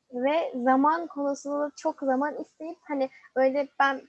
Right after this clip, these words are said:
bir solukta bitirmiştim. Bir solukta bitirecek bir kitap kesinlikle değil. Hani ilk okuyuşta herkes aynı şeyi yapacaktır. Bir solukta bitirecektir. Ama, e, her zaman, e, yani kitabı bitirdikten sonra her zaman şey niyetim vardı. Hatta mesela ben Edirne'de okuyorum. E, İstanbul'dan,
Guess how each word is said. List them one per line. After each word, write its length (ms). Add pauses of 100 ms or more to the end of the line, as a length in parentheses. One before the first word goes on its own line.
bir 180
solukta 440
bitirmiştim. 540
Bir 140
solukta 320
bitirecek 440
bir 120
kitap 300
kesinlikle 460
değil. 180
Hani 220
ilk 180
okuyuşta 460
herkes 320
aynı 240
şeyi 200
yapacaktır. 560
Bir 100
solukta 420
bitirecektir. 720 (440)
Ama, 220 (400)
e, 200
her 200
zaman, 360
e, 60
yani 400
kitabı 240
bitirdikten 540
sonra 260
her 180
zaman 240
şey 300
niyetim 420
vardı. 320
Hatta 260
mesela 420
ben 260
Edirne'de 360
okuyorum. 480 (400)
E, 160
İstanbul'dan, 800